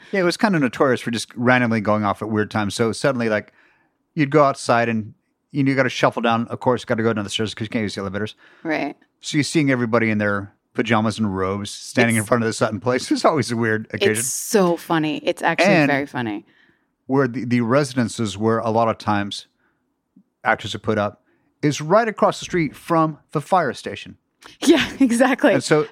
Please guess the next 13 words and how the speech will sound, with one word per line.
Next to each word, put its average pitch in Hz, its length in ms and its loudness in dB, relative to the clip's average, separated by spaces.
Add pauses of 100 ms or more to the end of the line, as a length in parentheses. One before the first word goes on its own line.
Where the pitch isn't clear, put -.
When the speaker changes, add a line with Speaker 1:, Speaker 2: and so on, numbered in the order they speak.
Speaker 1:
and 131 200 0
during, 156 380 2 (160)
during 147 160 2
the 127 80 -2
second 147 380 0
Psych 143 240 0
movie, 101 300 -2 (220)
when 113 120 0
I 117 60 4
was 110 140 -4
living 104 220 -2
there, 101 240 -4 (1400)
like, 127 240 0